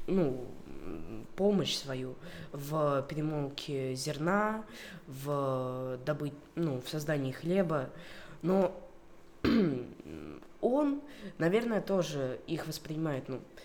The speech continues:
как мельницы, но для него, для человека, погрузившегося в игру, он решает, ну, почему бы не сделать из них, э,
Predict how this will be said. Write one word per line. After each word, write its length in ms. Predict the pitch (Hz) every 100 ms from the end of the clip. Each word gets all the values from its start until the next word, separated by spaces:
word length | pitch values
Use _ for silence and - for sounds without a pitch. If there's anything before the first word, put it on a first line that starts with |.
| - -
как 180 | 160
мельницы, 600 | 180 226 269 202 - - - - - - -
но 520 | 185 208 208 180 - - - -
для 160 | 175
него, 500 | 196 202 226 294 294 285 - - - - - - - -
для 180 | 175 165
человека, 420 | 185 175 175 175
погрузившегося 520 | - 165 165 165 165 - _ _
в 180 | 147 151
игру, 320 | 180 277 302 - - - - 214 - -
он 380 | 196 233 208 160 -
решает, 440 | 175 175 175 156
ну, 180 | 196 190 - -
почему 380 | - - 247 277
бы 100 | 214
не 120 | 165
сделать 460 | 139 175 170 147 160
из 120 | 143
них, 360 | 170 160 - 147
э, 280 | 135 131